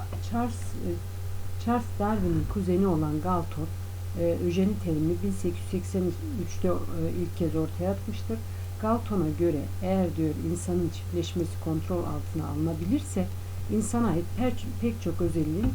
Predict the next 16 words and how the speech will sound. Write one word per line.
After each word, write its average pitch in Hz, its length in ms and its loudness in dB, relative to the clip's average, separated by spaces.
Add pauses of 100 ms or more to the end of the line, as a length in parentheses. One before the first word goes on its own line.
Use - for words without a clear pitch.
kalıtımı 220 480 2
kontrol 202 460 0
edilebilecektir. 175 880 2 (760)
E, 170 300 2
bu 262 100 4
aynı 277 200 6
zamanda 175 400 2
yapay 202 400 0
seçilim 185 460 0
anlamına 165 480 2
da 247 60 0
gelmekte 160 680 0
idi. 147 380 -2 (2750)
Şimdi 220 180 4 (180)
pozitif 233 460 0
öjeni 196 460 2